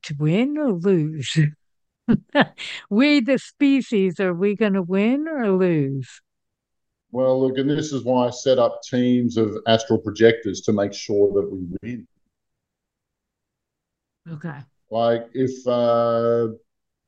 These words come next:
Speaker 2: if we, t-, like, you know, like, if the, the, the way that they rule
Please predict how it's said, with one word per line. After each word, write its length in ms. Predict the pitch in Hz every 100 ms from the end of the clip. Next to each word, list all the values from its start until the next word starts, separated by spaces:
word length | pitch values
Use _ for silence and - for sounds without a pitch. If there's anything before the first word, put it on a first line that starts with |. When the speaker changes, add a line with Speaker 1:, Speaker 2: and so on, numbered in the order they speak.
| -
Speaker 2:
if 220 | 123 127
we, 140 | 139 131
t-, 60 | - - _ _ _ _
like, 260 | 143 147 151
you 60 |
know, 140 | 131 113
like, 240 | 123 123 127
if 200 | 160 139
the, 360 | 156 160 151 139 - _ _ _ _ _ _ _
the, 460 | 117 165 165 - - _ _
the 80 | 139
way 320 | 147 180 190
that 120 | 170
they 180 | 151 143
rule 360 | 135 151 143